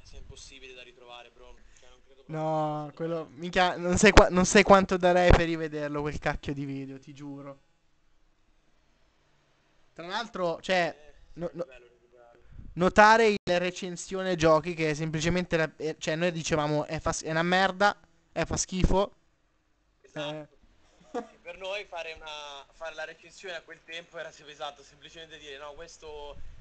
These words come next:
Speaker 1: carino", poi eravamo con le nostre vocine, raga, cioè immaginatevi.
Speaker 2: Madonna.
Speaker 1: Però sì, beh, io sto facendo caso, adesso ho cercato recensioni, giochi, bla bla bla. In effetti otto anni fa,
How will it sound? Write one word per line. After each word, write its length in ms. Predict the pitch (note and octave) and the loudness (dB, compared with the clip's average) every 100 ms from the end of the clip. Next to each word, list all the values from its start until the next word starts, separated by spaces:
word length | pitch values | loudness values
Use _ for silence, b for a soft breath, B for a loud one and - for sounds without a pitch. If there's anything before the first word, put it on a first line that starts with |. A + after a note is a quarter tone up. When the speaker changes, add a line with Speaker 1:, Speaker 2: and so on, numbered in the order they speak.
| - | -18
Speaker 1:
carino", 580 | - G3 G#3+ G#3+ G#3 G3+ | -14 -14 -12 -12 -10 -10
poi 120 | F#3 | -10
eravamo 220 | E3+ C#3 C3 | -10 -10 -14
con 120 | C#3 | -16
le 40 | |
nostre 320 | C#3+ E3 C3+ | -14 -16 -16
vocine, 640 | C3 C#3 - C3 C3+ B2 A2+ | -18 -18 -18 -20 -20 -18 -16
raga, 300 | A#2+ A#2+ A#2 | -16 -16 -16
cioè 120 | A#2+ | -20
immaginatevi. 840 | A#2+ B2 B2 B2+ B2+ C3 C3+ C3 C3+ | -20 -20 -20 -20 -18 -18 -18 -20 -18
Speaker 2:
Madonna. 600 | D3 C#3 C3+ C3 C3+ C#3+ _ - _ _ _ _ _ _ _ _ _ _ _ | -16 -16 -16 -16 -20 -20 _ -20 _ _ _ _ _ _ _ _ _ _ _
Speaker 1:
Però 180 | - A3+ | -16 -14
sì, 200 | - F3 _ | -14 -20 _
beh, 220 | - G3 F3+ | -14 -14 -14
io 120 | G3+ | -20
sto 140 | A3+ G3 | -18 -16
facendo 300 | E3 F3+ F3+ | -18 -18 -16
caso, 140 | F3 F3 | -12 -12
adesso 140 | F#3+ | -14
ho 20 | |
cercato 320 | E3 D#3 D#3 D#3 | -20 -18 -18 -16
recensioni, 560 | D3+ E3+ - G3+ F3 | -18 -20 -18 -18 -18
giochi, 440 | D3+ E3 E3+ E3+ D#3+ | -14 -10 -8 -10 _
bla 140 | D#3 D#3+ | -14 -14
bla 20 | |
bla. 240 | D#3 C#3+ - _ _ _ _ | -12 -14 -14 _ _ _ _
In 100 | E3 | _
effetti 460 | G3+ - F3 _ D#3+ | -18 -12 -14 _ -12
otto 320 | F3+ G#3 - | -12 -12 -12
anni 200 | F#3+ F3+ | -12 -12
fa, 320 | F3 D3 B2+ | -12 -12 -12